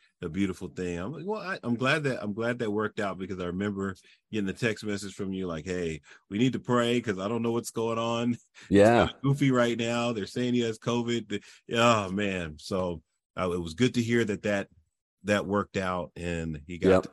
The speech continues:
Speaker 1: come and experience, you know, Brazil and hang out. And I, I,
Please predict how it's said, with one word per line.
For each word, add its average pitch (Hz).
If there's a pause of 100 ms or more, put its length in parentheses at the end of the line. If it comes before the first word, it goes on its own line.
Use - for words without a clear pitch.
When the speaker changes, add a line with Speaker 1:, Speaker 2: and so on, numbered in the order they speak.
Speaker 1:
come 87
and 76 (300)
experience, 135 (400)
you 98
know, 95
Brazil 110
and 80 (400)
hang 110
out. 104
And 80 (480)
I, 95
I, 87